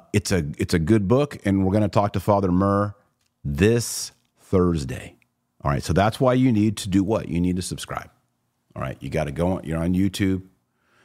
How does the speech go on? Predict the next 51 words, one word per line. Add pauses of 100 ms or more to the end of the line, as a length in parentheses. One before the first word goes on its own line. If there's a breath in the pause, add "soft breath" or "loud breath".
If
you're
on
Twitter,
follow
me
on
Twitter.
If
you're
on
Rumble,
follow
me
on
Rumble.
If
you're
on
Facebook,
like
and
follow
me
on
Facebook. (480 soft breath)
But
if
you're
on
YouTube,
you
gotta
hit
the
subscribe,
and
then
you
gotta
hit
the
bell. (440 soft breath)
The
bell
notifies
you
when
I
go
live.